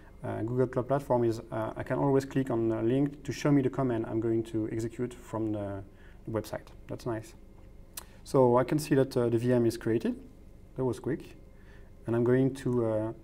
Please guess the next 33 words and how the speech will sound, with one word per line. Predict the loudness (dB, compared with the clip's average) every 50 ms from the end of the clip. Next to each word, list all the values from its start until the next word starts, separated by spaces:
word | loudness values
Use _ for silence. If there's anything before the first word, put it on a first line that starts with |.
| -20 -20 -20 -20 -20 -20 -16 -10 -8
uh, |
um, | -6 -6 -6 -6 -6 -6 -8 -8 -8 -10 -10 -12 -16 -20 -20 -20 -20 -10 -8
S | -8 -8 -8 -8 -6 -6
S |
H | -6 -6 -8 -12 -16 -18 -14 -8
into | -6 -6 -6 -6 -4 -4 -2
the | -2
V | -2 -2 -4 -4
M | -4 -4 -4 -6 -6 -10 -10
using | -8 -6 -4 -2 -2 0 0 0
the | -2 -4
command, | -6 -6 -6 -6 -4 -4 -4 -6 -6
uh, | -10 -12 -14 -14 -12
given | -10 -8 -6 -6 -6 -8 -10 -14 -20 -20 -20 -20 -20 -20 -20 -20 -20 -20 -20 -20 -20 -20 -20 -18 -14 -10
by | -8 -6 -6
the | -6 -6
website. | -8 -10 -12 -16 -18 -18 -18 -20 -20 -20 -20 -20 -20 -20 -20 -20 -20 -20 -20 -20 -20 -20 -20 -20 -10 -6 -4
I | -2
could | 2 2 2 4
use | 6 6 6 6 4
a | 0
standard | 0 0 2 2 4 4 2
S | 0 -4 -6 -6
S | -6 -6
H. | -8 -8 -10 -16 -16 -10
S | -10 -8 -8
S | -8 -8 -8
H | -10 -10 -12 -16 -18 -20 -18 -12
is, | -12 -12 -10 -12 -12 -14
is | -14 -14 -14
just | -12 -8 -8 -8 -8 -8 -10
that, | -12 -10 -8 -10
uh, | -8 -8 -10